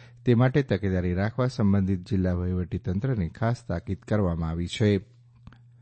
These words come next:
પોલેન્ડની રાજધાની વર્સોઈમાં ચાલી રહેલી ઉનાળુ એથ્લેટિક્સ સ્પર્ધામાં કિરણ પહેલે મહિલાઓની બસો મીટર દોડ સ્પર્ધામાં સુવર્ણચંદ્રક જીત્યો છે.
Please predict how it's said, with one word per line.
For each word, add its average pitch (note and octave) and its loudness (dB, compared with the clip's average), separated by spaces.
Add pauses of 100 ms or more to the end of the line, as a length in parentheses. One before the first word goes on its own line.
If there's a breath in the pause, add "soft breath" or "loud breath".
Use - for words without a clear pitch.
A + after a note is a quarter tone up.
(560 soft breath)
પોલેન્ડની D#3 10
રાજધાની D3+ 8
વર્સોઈમાં D3 8
ચાલી C#3 6
રહેલી C#3 6
ઉનાળુ D#3 4
એથ્લેટિક્સ C3 2
સ્પર્ધામાં B2+ 2
કિરણ A#2+ 4
પહેલે G#2+ 2 (340 soft breath)
મહિલાઓની D#3 8
બસો B2 4
મીટર G#2+ 2
દોડ F#2+ 0
સ્પર્ધામાં F#2 -2
સુવર્ણચંદ્રક F2+ -4
જીત્યો F2+ -4
છે. G#2+ 0